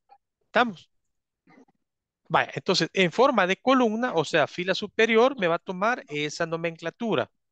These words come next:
Ahora, en fila izquierda, la fila izquierda, columna, perdón, izquierda,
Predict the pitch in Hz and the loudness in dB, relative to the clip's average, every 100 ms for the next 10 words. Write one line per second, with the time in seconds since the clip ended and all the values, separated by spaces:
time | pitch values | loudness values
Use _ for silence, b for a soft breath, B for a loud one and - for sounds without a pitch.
0 | _ _ _ _ - _ - - 185 143 | _ _ _ _ -20 _ -8 2 4 4
1 | 104 B B B B - _ - 226 190 | 0 B B B B -20 _ -2 0 0
2 | 135 - 185 208 208 160 190 185 _ 247 | -4 -8 -4 0 0 0 -4 -8 _ 2
3 | 233 156 151 247 - _ _ 156 135 - | 2 2 -2 -6 -8 _ _ -6 -4 -4
4 | 151 160 - _ 220 175 170 226 220 - | -8 -10 -12 _ 0 0 0 -8 -8 0
5 | 190 247 175 - 175 196 190 - 220 180 | 2 2 0 0 -2 -2 -4 0 2 2
6 | 208 | -2